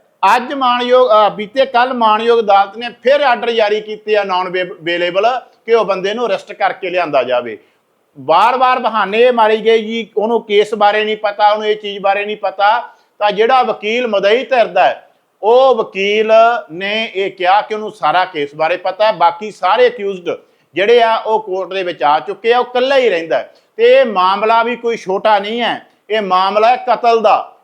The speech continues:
ਇੱਕ ਬੇਕਸੂਰ ਨੌਜਵਾਨ ਨੂੰ ਕਤਲ ਕਰਨ ਦਾ, ਜਿਹਦੇ ਵਿੱਚ ਤੁਹਾਨੂੰ, ਤੁਹਾਡੀ ਜਾਣਕਾਰੀ ਲਈ ਦੱਸ ਦਿਆਂ, ਜਿਹਦੇ ਵਿੱਚ ਅਮਰਜੀਤ ਮਹਿਤਾ ਜਿਹੜਾ ਆਮ ਆਦਮੀ ਪਾਰਟੀ ਦਾ ਖਾਸਮ ਖਾਸ ਹੈ, ਰਾਘਵ ਚੱਡਾ ਦਾ ਖਾਸਮ ਖਾਸ ਹੈ,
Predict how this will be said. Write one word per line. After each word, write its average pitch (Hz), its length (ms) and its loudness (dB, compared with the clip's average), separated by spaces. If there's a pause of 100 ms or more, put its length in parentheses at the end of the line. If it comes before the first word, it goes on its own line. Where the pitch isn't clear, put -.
ਇੱਕ 196 180 -8
ਬੇਕਸੂਰ 202 800 -2
ਨੌਜਵਾਨ 196 720 2
ਨੂੰ 214 160 -4
ਕਤਲ 214 300 -4
ਕਰਨ 208 320 0
ਦਾ, 240 260 2 (320)
ਜਿਹਦੇ 226 420 0
ਵਿੱਚ 202 440 -2 (840)
ਤੁਹਾਨੂੰ, 180 280 -2
ਤੁਹਾਡੀ 196 300 0
ਜਾਣਕਾਰੀ 185 520 -2
ਲਈ 214 140 -4
ਦੱਸ 175 260 0
ਦਿਆਂ, 214 340 -2 (360)
ਜਿਹਦੇ 202 280 0
ਵਿੱਚ 233 280 -2 (120)
ਅਮਰਜੀਤ 226 420 -2
ਮਹਿਤਾ 196 460 -2
ਜਿਹੜਾ 214 320 0
ਆਮ 185 240 0
ਆਦਮੀ 208 280 -2
ਪਾਰਟੀ 196 420 0
ਦਾ 214 160 2
ਖਾਸਮ 156 440 -6
ਖਾਸ 196 380 -2
ਹੈ, 226 340 -2 (420)
ਰਾਘਵ 214 340 2
ਚੱਡਾ 214 400 0
ਦਾ 240 140 0
ਖਾਸਮ 214 400 -2
ਖਾਸ 208 380 2
ਹੈ, 240 340 2